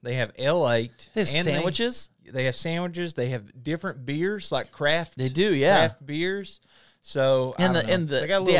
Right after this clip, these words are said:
Speaker 2: atmosphere is
Speaker 1: everything.
Speaker 2: really cool.
Speaker 1: They got a basketball court. They have multiple, like, shelters
Speaker 2: They
Speaker 1: with
Speaker 2: have
Speaker 1: picnic
Speaker 2: showers?
Speaker 1: ta-,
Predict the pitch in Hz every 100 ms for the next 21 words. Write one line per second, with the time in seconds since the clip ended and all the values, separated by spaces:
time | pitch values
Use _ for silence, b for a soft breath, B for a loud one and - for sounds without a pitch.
0 | 123 120 127 113 110 104 104 90 87 -
1 | 160 143 120 151 165 - 208 226 220 240
2 | 247 254 247 165 165 147 139 170 247 285
3 | 180 - 151 135 127 120 - 127 - -
4 | - 185 196 - 131 123 - 123 - 131
5 | 120 120 156 208 -